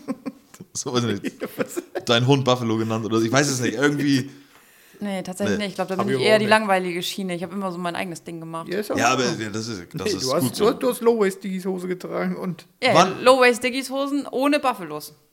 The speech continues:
Speaker 2: Was war oben
Speaker 3: Das
Speaker 2: rum?
Speaker 3: ist schon mein eigenes Ding.
Speaker 1: Ne, oben, du, du hatte Tanga rausgehoben, bisschen runterziehen, dass der Tanga
Speaker 2: Boah, das war auch
Speaker 1: rausgeblitzt hat.
Speaker 2: geil.
Speaker 1: Ja,
Speaker 2: Low-Waist
Speaker 1: das war
Speaker 2: und Tanga
Speaker 1: ja.
Speaker 2: oben raus.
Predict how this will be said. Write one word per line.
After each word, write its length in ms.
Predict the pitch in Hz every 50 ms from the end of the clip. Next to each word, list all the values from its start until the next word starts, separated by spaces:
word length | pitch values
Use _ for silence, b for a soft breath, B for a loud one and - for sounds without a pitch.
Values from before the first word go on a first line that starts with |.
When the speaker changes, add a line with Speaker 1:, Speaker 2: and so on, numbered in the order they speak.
| _ -
Speaker 2:
Was 200 | 165 185 190 196 214
war 160 | 202 196 175
oben 140 | 220 214 196
Speaker 3:
Das 160 | 202 196 -
Speaker 2:
rum? 80 | 196
Speaker 3:
ist 80 | 220 285
schon 120 | 302 302
mein 140 | 294 285 277
eigenes 380 | - 269 240 196 170 165 - -
Ding. 100 | - -
Speaker 1:
Ne, 80 | 107
oben, 220 | 104 131 135 127 120
du, 140 | 127 147 175
du 220 | 165 139 135 131
hatte 140 | 127 135 135 113
Tanga 220 | 127 135 131 113
rausgehoben, 380 | 98 98 95 92 98 107 113 110
bisschen 220 | 135 123 120 110
runterziehen, 380 | 107 113 113 101 87 - - 95
dass 100 | 95 92
der 100 | 92 90
Tanga 200 | 95 104 104 98
Speaker 2:
Boah, 60 | 87 85
das 140 | - - -
war 60 | -
auch 60 | - -
Speaker 1:
rausgeblitzt 320 | - - 147 135 123 -
hat. 60 | -
Speaker 2:
geil. 80 | 135 151
Speaker 1:
Ja, 60 | 170 -
Speaker 2:
Low-Waist 200 | 180 175 165 -
Speaker 1:
das 60 | 160
war 60 | 165 165
Speaker 2:
und 100 | - -
Tanga 300 | - 175 185 196 190 160
Speaker 1:
ja. 60 | 135
Speaker 2:
oben 140 | 165 165 160
raus. 500 | 143 135 135 135 139 135 135 - - -